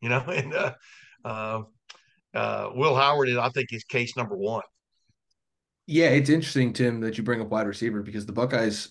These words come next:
Speaker 2: according to Brian Hartline and Ryan Day, and talking to, about roster management over the years with those two, you know, they wanna have ten, eleven guys in that wide receiver room. Right now, as it stands,
Speaker 1: Yep.
Speaker 2: they'll have, they would have eight,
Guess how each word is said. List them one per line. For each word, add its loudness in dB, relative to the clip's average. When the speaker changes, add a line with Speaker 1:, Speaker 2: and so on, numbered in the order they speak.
Speaker 2:
according -2
to -4
Brian 0
Hartline 0
and -4
Ryan -2
Day, 0
and -4
talking -6
to, -8
about -2
roster 0
management -4
over -2
the -4
years 6
with -2
those 0
two, -2
you 0
know, 4
they 4
wanna 6
have 6
ten, 2
eleven 4
guys 0
in -6
that -6
wide -4
receiver -2
room. -6
Right -2
now, 2
as 0
it -6
stands, 0
Speaker 1:
Yep. -4
Speaker 2:
they'll -8
have, -20
they -2
would 0
have -2
eight, -4